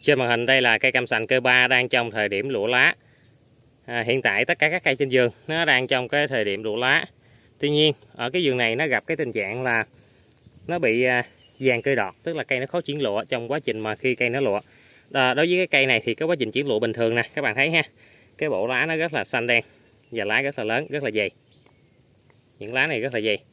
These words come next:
À, tuy nhiên có một số cây thì nó sẽ không có triển lụa được. Xác định nguyên nhân chủ yếu là do đất bị nén dẻ và phèn.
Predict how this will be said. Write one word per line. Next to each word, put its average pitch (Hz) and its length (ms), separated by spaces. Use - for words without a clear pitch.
À, 113 280
tuy 135 80
nhiên 135 180
có 156 80
một 147 60
số 165 140
cây 123 220
thì 113 120
nó 127 160
sẽ 117 260
không 127 200
có 147 80
triển 139 180
lụa 104 160
được. 107 200
Xác 180 160
định 135 100
nguyên 139 180
nhân 139 220
chủ 127 160
yếu 165 180
là 160 140
do 123 260
đất 143 180
bị 107 160
nén 143 200
dẻ 107 220
và 123 100
phèn. 113 320